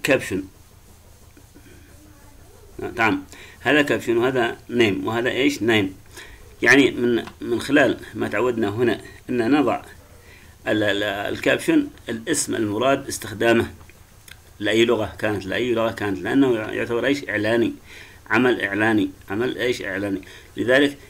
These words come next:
كما، آه، تعودنا أن نعمل البرنامج ال-، المشروع في هذا البرنامج باللغة العربية، فنحاول كتابة الأمور بهذه اللغة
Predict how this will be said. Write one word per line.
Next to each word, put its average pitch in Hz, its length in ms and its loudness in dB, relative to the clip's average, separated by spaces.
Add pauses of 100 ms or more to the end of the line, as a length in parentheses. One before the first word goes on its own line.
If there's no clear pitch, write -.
(360)
كما، 123 460 2 (200)
آه، 113 460 -2
تعودنا 113 520 0
أن 120 220 0
نعمل 113 420 -2
البرنامج 110 580 -2
ال-، 101 1080 -4 (220)
المشروع 107 520 -2 (520)
في 104 140 -4
هذا 107 120 0
البرنامج 113 480 2 (180)
باللغة 104 140 -2
العربية، 117 500 0 (540)
فنحاول - 1200 -2 (100)
كتابة 113 500 -2 (380)
الأمور 113 380 -2
بهذه 104 440 -6
اللغة 107 360 -4